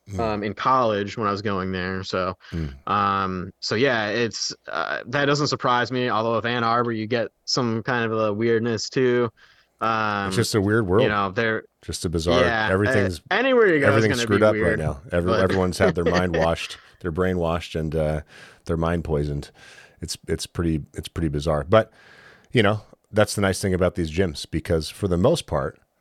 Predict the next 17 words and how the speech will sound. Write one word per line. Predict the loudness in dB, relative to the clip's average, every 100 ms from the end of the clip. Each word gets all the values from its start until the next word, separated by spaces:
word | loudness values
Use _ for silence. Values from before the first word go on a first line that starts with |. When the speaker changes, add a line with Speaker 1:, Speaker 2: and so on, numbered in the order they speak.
| _
Speaker 1:
it | -4 -2
attracts | -2 0 0 0 -4 -12 -12 -16 -4
like-minded | -2 -2 -4 -4 -6
people. | -8 -8 -8 -12 -20 _ _ -6
And, | -4 -2 -4
uh, | -4 -2 -2 -6 -8
we | -2 -2
have | 2 4 4 2 -4 -8
Starting | -2 -2 -2
Strength | -4 -4 -4
communities | -4 0 0 -2 -4 -8 -10 -14 -20 -4
that | -2
exist | -2 -4 -2 -2 -2
in | -4
these | -2
cities | -2 -2 -2
already. | -2 0 2 0 -2